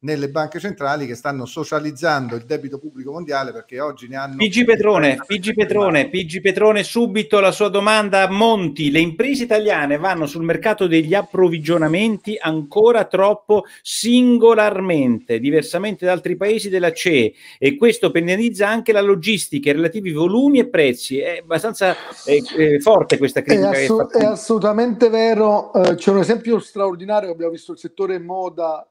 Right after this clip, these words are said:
Speaker 3: eh, della Francia che ha creato una trading company per approvvigionarsi tutti per lami pregiati, pitone, coccodrillo, tutto quello che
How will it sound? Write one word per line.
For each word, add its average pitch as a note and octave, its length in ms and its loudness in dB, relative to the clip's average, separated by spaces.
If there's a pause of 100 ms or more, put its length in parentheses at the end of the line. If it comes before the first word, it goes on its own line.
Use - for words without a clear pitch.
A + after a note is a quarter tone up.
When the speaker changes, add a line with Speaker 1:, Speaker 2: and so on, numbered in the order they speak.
Speaker 3:
eh, D#3+ 100 -20
della D#3 240 -10
Francia F3+ 520 -10
che D#3 80 -16
ha D3+ 60 -8
creato E3 480 -8
una D#3 180 -12
trading F#3+ 300 -12
company F#3 500 -12
per D#3+ 140 -10
approvvigionarsi E3+ 880 -10
tutti F#3+ 300 -14
per E3+ 160 -6
lami F3 200 -4
pregiati, D#3 640 -10
pitone, E3 440 -10
coccodrillo, D3+ 520 -10
tutto D#3 220 -14
quello D#3+ 220 -8
che C#3+ 80 -12